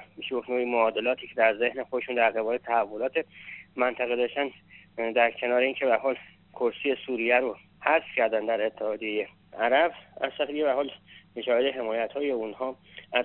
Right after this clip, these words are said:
گروه‌های تروریستی بودیم. با توجه به این روندی که به حال در طی دوازده سال گذشته از سوی کشورهای عربی صورت گرفته بود در قبال سوریه، می‌شه گفت حضور آقای بشار اسد در نشست اتحادیهٔ عرب و پذیرش به حال دوبارهٔ سوریه در این اتحادیه که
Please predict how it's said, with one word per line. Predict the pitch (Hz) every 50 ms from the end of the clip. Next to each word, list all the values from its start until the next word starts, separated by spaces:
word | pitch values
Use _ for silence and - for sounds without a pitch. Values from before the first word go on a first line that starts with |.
| -
گروه‌های | 123 117 113 113 120 123
تروریستی | 120 - 123 120 113 113 110 - - -
بودیم. | 135 120 113 117 123
با | 151 165
توجه | 160 180 165 151 143 147 151
به | 147
این | 147 156 147 - - - - - - - -
روندی | 123 123 131 131 131 143 151 156
که | 147 - 151
به | 143
حال | 135 139
در | 131 131 120
طی | 120 - 143 139
دوازده | 131 131 120 113 113 110 117 110 113 - -
سال | 127 127 139
گذشته | 131 120 113 113 104 - - 135
از | 123 113 -
سوی | - 127 127
کشورهای | - 131 107 - 120 113 110 123 131 135 127 - - - - -
عربی | - 113 120 120 117 120 156 175 - -
صورت | 156 120 117 110 101
گرفته | - 117 110 101 - - 110
بود | 107 107 107
در | 110 110 107
قبال | 101 107 107 107 104 107 107 - - - - - - - - - -
سوریه، | 123 117 123 135
می‌شه | 143 - - 160
گفت | 151 - - -
حضور | - 127 143 170 175
آقای | 151 127 117 117 117
بشار | 117 113 107 - - 110
اسد | 104 104 - 117 104 -
در | 107 107
نشست | 104 107 107 - - 147 160 160 - - 135 113 - - _ _ _ _ _ - - -
اتحادیهٔ | 120 - - 131 120 120 117 113 113 117 120 123 117 -
عرب | - 113 120 131 139 135
و | 143 139 139
پذیرش | - - - 127 117 104 117 120 113 135 156 147 -
به | 135 120 113
حال | 107 98 117 113 101 - - _ _ _ _ - 110 107
دوبارهٔ | 123 120 113 117 117 117 131 147 151 131 - - -
سوریه | 120 110 110 113 117
در | 110 110 107
این | 110 135 139 139
اتحادیه | 131 127 - 127 120 110 107 120 117
که | 107 123 120 113 113